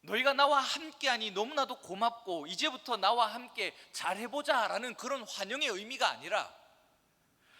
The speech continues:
또 "내가 낮아져서 너희를 섬기겠다, 그러니 너희도 다른 사람들을 섬겨라"라는 그 의미를 넘어서는 다른 어떤 의미를 가지며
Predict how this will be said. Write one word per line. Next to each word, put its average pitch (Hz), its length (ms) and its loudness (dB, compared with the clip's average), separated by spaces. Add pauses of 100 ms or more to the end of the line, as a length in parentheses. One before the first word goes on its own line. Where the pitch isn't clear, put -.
(200)
또 294 560 2
"내가 226 560 6 (200)
낮아져서 220 640 4
너희를 240 340 0
섬기겠다, 254 840 -4 (160)
그러니 254 500 0
너희도 202 460 -2
다른 180 260 -6
사람들을 269 520 -4
섬겨라"라는 240 960 2 (220)
그 269 360 0
의미를 254 460 -4
넘어서는 185 800 0 (400)
다른 180 420 -12
어떤 262 480 -10
의미를 269 560 -6
가지며 156 760 -6